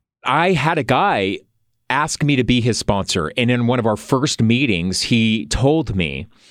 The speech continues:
that he had a dark secret he needed to share with me. And so he did. And he told me that he was having sex with his girlfriend's seven-year-old daughter. And I asked him when the last time that that had happened, and he said it was last night.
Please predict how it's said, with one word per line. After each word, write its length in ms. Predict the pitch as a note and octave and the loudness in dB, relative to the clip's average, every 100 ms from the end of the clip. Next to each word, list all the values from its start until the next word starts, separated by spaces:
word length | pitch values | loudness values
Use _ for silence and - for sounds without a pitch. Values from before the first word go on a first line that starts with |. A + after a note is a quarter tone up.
| - - - _ | -20 -20 -20 _
that 160 | A#2 A2+ | -2 0
he 80 | B2+ | 2
had 120 | A#2 | 0
a 60 | |
dark 300 | G2 A#2+ A#2 | 2 2 0
secret 400 | - A#2+ A2+ G#2+ | 0 -2 0 -2
he 160 | G#2+ G#2 | 0 0
needed 320 | F#2+ F#2 F#2 | 0 0 -2
to 80 | F2 | -2
share 300 | - G2+ F2+ | -2 0 0
with 180 | E2 F2+ | -2 -4
me. 220 | C2+ G1+ - | -6 -8 -4
And 420 | G#2 G2 F#2 F#2 F2 | -2 0 0 -4 -2
so 160 | A#2+ | 0
he 160 | A2+ C3 | 0 0
did. 300 | D#3+ G3+ G2 | 0 0 0
And 120 | F#2 | 0
he 100 | A#2 | 0
told 280 | A2 A#2+ B2 | 0 0 0
me 80 | A#2 | 0
that 160 | G#2+ | 0
he 160 | - A#2+ | 0 0
was 400 | A2 G#2 G#2 - - - | 2 2 0 -4 -14 -14
having 460 | - - C#3+ D3 B2+ | -6 -4 -2 -2 -4
sex 640 | - - B2 G2+ - - - - - | -2 0 0 -2 -4 -6 -8 -10 0
with 140 | A2 | 2
his 200 | B2+ A2+ | 4 2
girlfriend's 720 | - A2+ A#2 - A2+ G#2 G2 - | 2 2 2 2 2 2 -2 -4
seven-year-old 800 | - - A#2 A2 G#2 F#2+ F2+ E2 | -2 0 2 2 2 2 0 0
daughter. 500 | F2 D#2 - - - _ _ _ - - - _ - | -2 -2 -4 -10 -18 _ _ _ -20 -20 -20 _ -4
And 320 | A2+ A2+ G#2 | -2 0 0
I 120 | G#2+ | 0
asked 280 | A#2 A#2+ - | 0 0 0
him 80 | A#2+ | 2
when 160 | A2+ A2 | 2 2
the 80 | |
last 300 | G#2+ G#2+ G2+ | 2 0 0
time 180 | - G#2 | 0 0
that 120 | G2 | 0
that 160 | G#2 G2 | 0 0
had 100 | F#2+ | -2
happened, 440 | - C#3+ D3 A2+ | -4 -4 -2 -2
and 120 | G2+ F#2 | 0 0
he 120 | A2 | -2
said 380 | - G#2+ F#2+ - - | 0 0 -2 -4 -4
it 160 | G#2+ | -2
was 360 | G2 F#2 F2+ F#2+ | 0 0 0 -2
last 340 | F2+ E2+ - | -2 -2 -2
night. 320 | F#2 D#2+ C2 | -2 -2 -6